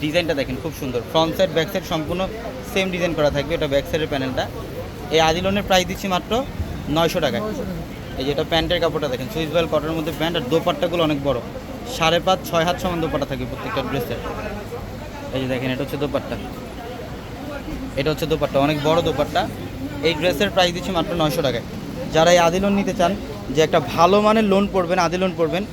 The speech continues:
এই ড্রেসগুলো কালেকশন করে ফেলবেন। এগুলা অনলাইনের মাধ্যমে নিতে পারবেন অথবা শোরুম থেকেও নিতে পারবেন। এবং আমাদের, আহ, শোরুম অ্যাড্রেসটা ঢাকা এলিফ্যান্ট রোড, গাউসিয়া মার্কেটের সাথে নূর ম্যানশন। আর নূর ম্যানশনের চারতলায় হচ্ছে পূর্ণিমা শাড়ি। দেখেন, এটা প্যান্টের কাপড়টা খুব ভালো মানের,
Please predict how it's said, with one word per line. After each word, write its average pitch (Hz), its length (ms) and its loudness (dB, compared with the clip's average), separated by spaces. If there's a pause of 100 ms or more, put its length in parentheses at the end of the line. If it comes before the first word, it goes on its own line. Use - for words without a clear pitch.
(240)
এই 175 100 4
ড্রেসগুলো 175 380 2
কালেকশন 160 320 0
করে 151 160 0
ফেলবেন। 120 240 -6 (480)
এগুলা 190 360 4
অনলাইনের 202 420 2
মাধ্যমে 208 300 0
নিতে 208 180 0
পারবেন 202 240 4
অথবা 196 200 0
শোরুম 190 260 0
থেকেও 180 160 0
নিতে 160 160 0
পারবেন। 147 220 2
এবং 156 180 0
আমাদের, 156 220 2
আহ, - 540 -4
শোরুম 196 340 0
অ্যাড্রেসটা 196 360 2
ঢাকা 175 240 2
এলিফ্যান্ট 185 340 0
রোড, 196 180 2
গাউসিয়া 165 360 2
মার্কেটের 170 400 0
সাথে 175 180 2
নূর 165 160 0
ম্যানশন। 156 340 2 (460)
আর 147 80 2
নূর 190 180 2
ম্যানশনের 185 400 2
চারতলায় 170 380 2
হচ্ছে 170 160 2
পূর্ণিমা 156 300 0
শাড়ি। 120 160 -4
দেখেন, 135 220 -2
এটা 135 200 0
প্যান্টের 156 320 0
কাপড়টা 156 400 0
খুব 175 180 -4
ভালো 147 180 4
মানের, 147 220 0